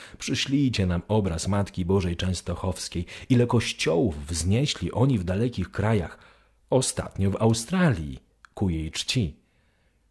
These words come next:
Zastanawiałem się, czy to nie było może Omara Young w Sydney? Hm. Polonia zagraniczna wiąże swoje nadzieje życiowe, doczesne i wieczne ze świętą Bożą Wspomożycielką, Panią Jasnogórską,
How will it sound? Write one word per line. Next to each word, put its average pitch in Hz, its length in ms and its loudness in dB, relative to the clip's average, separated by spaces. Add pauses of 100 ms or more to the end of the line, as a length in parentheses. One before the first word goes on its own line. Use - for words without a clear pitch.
Zastanawiałem 92 560 0
się, 80 100 -6
czy 85 120 -6
to 85 120 -6
nie 85 160 -2
było 87 220 -2
może 87 320 -2
Omara 92 400 2
Young 123 280 0
w - 80 -4
Sydney? 101 440 -2 (260)
Hm. 101 100 -2 (840)
Polonia 113 400 6
zagraniczna 95 680 2
wiąże 104 460 2
swoje 98 320 0
nadzieje 90 400 2
życiowe, 87 580 -2 (180)
doczesne 101 640 -2
i 90 200 -4
wieczne 101 560 0
ze 90 220 -2
świętą 120 720 0
Bożą 87 400 -2
Wspomożycielką, 80 1000 -4 (280)
Panią 110 380 4
Jasnogórską, 85 880 -2